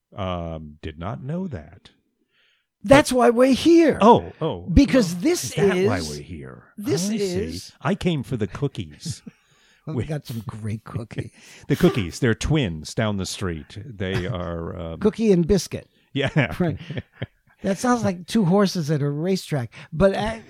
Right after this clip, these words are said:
Speaker 2: but actually,
Speaker 1: <laughs> That's
Speaker 2: they
Speaker 1: how
Speaker 2: were
Speaker 1: I lost the money recently.
Speaker 2: they were two sisters. And,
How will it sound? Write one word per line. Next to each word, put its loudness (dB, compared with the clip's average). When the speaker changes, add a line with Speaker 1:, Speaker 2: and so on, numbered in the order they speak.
Speaker 2:
but 4
actually, 0
Speaker 1:
<laughs> -4
That's 6
Speaker 2:
they 6
Speaker 1:
how 8
Speaker 2:
were 8
Speaker 1:
I 6
lost 4
the 0
money 4
recently. -6
Speaker 2:
they 6
were 4
two 0
sisters. -6
And, -10